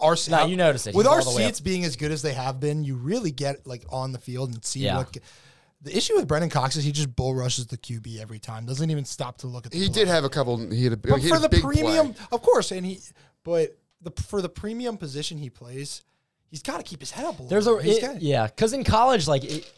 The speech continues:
Speaker 2: a
Speaker 1: The
Speaker 2: player
Speaker 1: what
Speaker 2: of that
Speaker 1: position is
Speaker 2: caliber,
Speaker 1: he?
Speaker 2: your team needs you on the field every down. In the
Speaker 1: Yeah.
Speaker 2: N F L, he'll be a third down
Speaker 1: Well,
Speaker 2: guy,
Speaker 1: you
Speaker 2: and he'll
Speaker 1: saw
Speaker 2: be
Speaker 1: it
Speaker 2: great
Speaker 1: last
Speaker 2: at
Speaker 1: week.
Speaker 2: that.
Speaker 1: Will Anderson honestly almost lost Alabama that game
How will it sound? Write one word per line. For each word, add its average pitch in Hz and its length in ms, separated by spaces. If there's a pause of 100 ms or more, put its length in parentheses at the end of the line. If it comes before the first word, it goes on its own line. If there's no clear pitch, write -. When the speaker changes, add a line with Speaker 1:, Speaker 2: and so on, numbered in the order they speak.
(240)
Speaker 2:
a 143 40
Speaker 1:
The 165 80
Speaker 2:
player 202 240
Speaker 1:
what 202 60
Speaker 2:
of 160 80
that 185 100
Speaker 1:
position 175 180
is - 40
Speaker 2:
caliber, 170 380
Speaker 1:
he? - 100
Speaker 2:
your 147 180
team 151 260
needs 135 240
you 135 60
on 123 100
the 110 60
field 113 260
every 95 200
down. 92 260
In 101 80
the 120 80
Speaker 1:
Yeah. 139 60
Speaker 2:
N 123 40
F 107 160
L, 123 340 (720)
he'll 127 160
be 117 120
a 98 40
third 95 220
down 95 140
Speaker 1:
Well, 202 80
Speaker 2:
guy, 185 60
Speaker 1:
you 196 80
Speaker 2:
and 180 80
he'll 294 180
Speaker 1:
saw 190 220
Speaker 2:
be 233 40
Speaker 1:
it - 40
Speaker 2:
great 147 100
Speaker 1:
last 220 180
Speaker 2:
at 92 60
Speaker 1:
week. 139 100
Speaker 2:
that. 202 80
Speaker 1:
Will 285 100
Anderson 202 360
honestly 139 280
almost 127 260
lost 123 300
Alabama 117 380
that 107 200
game 107 260